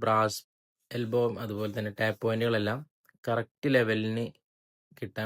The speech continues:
വേണ്ടിയിട്ടുള്ളൊരു ടൂൾസാണ് നമ്മൾ വീഡിയോയിലൂടെ പരിചയപ്പെടുത്തുന്നത്. ഇതിന് ടൂൾസ് എന്ന് പറയാൻ പറ്റില്ല,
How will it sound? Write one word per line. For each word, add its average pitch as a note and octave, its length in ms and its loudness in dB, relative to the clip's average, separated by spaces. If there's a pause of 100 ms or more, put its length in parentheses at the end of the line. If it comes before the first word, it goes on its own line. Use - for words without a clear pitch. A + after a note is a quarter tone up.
വേണ്ടിയിട്ടുള്ളൊരു G#2 600 -4 (880)
ടൂൾസാണ് G#2+ 500 2
നമ്മൾ G#2 220 -2
വീഡിയോയിലൂടെ G2+ 340 -2
പരിചയപ്പെടുത്തുന്നത്. F#2+ 640 -4 (1500)
ഇതിന് A2+ 220 -4
ടൂൾസ് A#2 300 2
എന്ന് C3+ 140 2
പറയാൻ C#3 180 4
പറ്റില്ല, B2+ 240 -2